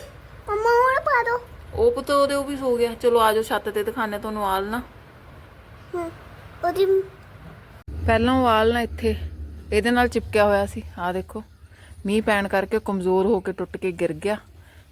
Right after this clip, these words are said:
Speaker 2: ਫਿਰ ਜਿਹਦੇ ਕਰਕੇ ਇਹਦੇ ਵਿੱਚ ਚੂਜ਼ਿਆਂ ਨੂੰ ਰੱਖਿਆ ਸੀ,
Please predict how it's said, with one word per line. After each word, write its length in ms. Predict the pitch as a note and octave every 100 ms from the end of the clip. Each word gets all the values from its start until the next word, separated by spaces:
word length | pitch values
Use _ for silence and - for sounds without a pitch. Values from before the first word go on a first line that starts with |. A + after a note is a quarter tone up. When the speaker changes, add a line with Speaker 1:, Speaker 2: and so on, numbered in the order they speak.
| -
Speaker 2:
ਫਿਰ 120 | G#3
ਜਿਹਦੇ 300 | F3+ G3+ A3
ਕਰਕੇ 340 | A#3 G#3+ F#3+ F#3+
ਇਹਦੇ 140 | F#3+
ਵਿੱਚ 420 | G3+ F#3+ F#3 - F#3 - - -
ਚੂਜ਼ਿਆਂ 360 | G3 F#3 G3+
ਨੂੰ 120 | G#3 G3
ਰੱਖਿਆ 360 | F#3 - F#3 F#3
ਸੀ, 160 | A3